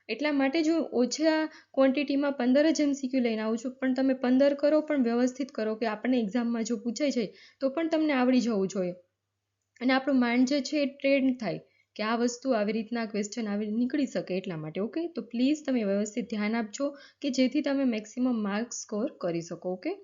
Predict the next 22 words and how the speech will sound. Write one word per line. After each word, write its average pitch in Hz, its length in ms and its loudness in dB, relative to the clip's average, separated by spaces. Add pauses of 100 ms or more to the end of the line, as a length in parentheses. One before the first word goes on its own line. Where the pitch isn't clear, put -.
(520)
તો 285 100 0
વાત 214 280 0
કરીએ 254 220 0
કે 339 100 0
જમીન 262 460 2
રસ 220 280 0
હોય 262 200 2
છે 254 140 -4
એ 240 60 0
શાનાથી 262 520 -2
બનેલું 196 320 0
હોય 202 80 2
છે, 226 140 -6
તો 277 100 -2
જમીનમાં 247 640 2
આપણને 240 260 -2
જોવા 214 280 -4
મળે 190 240 0
છે 214 140 -6
ભેજ 214 400 -4
અને 196 140 0
હવા. 180 260 -4